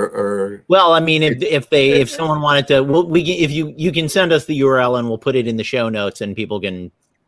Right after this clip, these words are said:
Speaker 2: can
Speaker 1: They
Speaker 2: find
Speaker 1: can
Speaker 2: it.
Speaker 1: Google Society of Illustrators of Los Angeles, Jim
Speaker 2: Okay.
Speaker 1: Higgins, and, and the class should show up.
Speaker 2: Great.
Speaker 1: All right.
Speaker 2: And where can people find you on the internet in general?
Speaker 1: Me? Uh,
Speaker 2: Yeah, you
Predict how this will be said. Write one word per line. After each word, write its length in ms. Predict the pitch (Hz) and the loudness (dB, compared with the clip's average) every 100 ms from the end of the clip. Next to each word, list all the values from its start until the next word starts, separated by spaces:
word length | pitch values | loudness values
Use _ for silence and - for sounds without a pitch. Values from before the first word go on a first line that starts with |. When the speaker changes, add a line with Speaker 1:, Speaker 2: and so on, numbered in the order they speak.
| _ | _
Speaker 2:
can 140 | 98 95 | -12 -2
Speaker 1:
They 120 | - | 2
Speaker 2:
find 100 | 120 | 4
Speaker 1:
can 140 | - 165 | 4 4
Speaker 2:
it. 40 | |
Speaker 1:
Google 440 | 180 185 180 - - | 2 2 2 0 -2
Society 520 | - - 143 160 185 185 | -8 -2 -2 -2 -2 -4
of 120 | - | -2
Illustrators 680 | 139 160 160 165 151 156 - | -2 -2 -2 -4 -4 -4 -4
of 220 | - 123 | -2 -2
Los 280 | 120 120 117 | 0 0 0
Angeles, 520 | 123 123 123 113 110 | -2 -4 -6 -4 -4
Jim 260 | - 123 104 | -4 -6 -4
Speaker 2:
Okay. 140 | 117 | -4
Speaker 1:
Higgins, 400 | 117 76 - - - _ _ | -6 -8 -4 -6 -6 _ _
and, 180 | 113 117 | -4 -2
and 140 | 120 113 | 0 -2
the 60 | |
class 320 | 110 123 107 | 0 -2 -2
should 200 | - - | -2 -4
show 240 | - 95 85 | -6 -6 -8
up. 180 | 71 _ _ _ _ _ | -10 _ _ _ _ _
Speaker 2:
Great. 300 | - 156 - _ _ _ _ _ _ _ - | 0 0 0 _ _ _ _ _ _ _ -10
Speaker 1:
All 120 | 107 | -6
right. 180 | 113 131 _ _ _ _ - - | -4 -6 _ _ _ _ -14 -4
Speaker 2:
And 140 | 139 | 2
where 160 | 147 156 | 4 4
can 140 | 170 | 2
people 240 | 156 147 135 | 0 0 0
find 280 | 147 139 139 | 2 2 2
you 120 | 135 | 0
on 120 | 131 | 0
the 100 | 127 | 0
internet 360 | 131 135 135 131 | 0 0 0 0
in 120 | 127 | -2
general? 380 | 123 123 139 - _ _ _ _ _ _ _ _ _ - | -4 -4 -8 -14 _ _ _ _ _ _ _ _ _ -6
Speaker 1:
Me? 360 | 123 147 190 _ _ | -2 0 -2 _ _
Uh, 280 | 160 147 147 | 0 2 2
Speaker 2:
Yeah, 60 | 139 | 0
you 200 | 156 165 | -6 -18